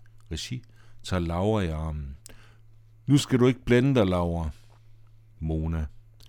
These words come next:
"Gider du godt slippe hende?" Henry. Regi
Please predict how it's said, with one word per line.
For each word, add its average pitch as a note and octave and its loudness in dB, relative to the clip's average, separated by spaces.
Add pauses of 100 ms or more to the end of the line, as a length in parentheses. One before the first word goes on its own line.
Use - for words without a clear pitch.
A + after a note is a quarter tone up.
(440)
"Gider D#3 12
du C3+ 8
godt C#3 6
slippe - 2
hende?" G2 4 (920)
Henry. E2+ -4 (840)
Regi G#2 -6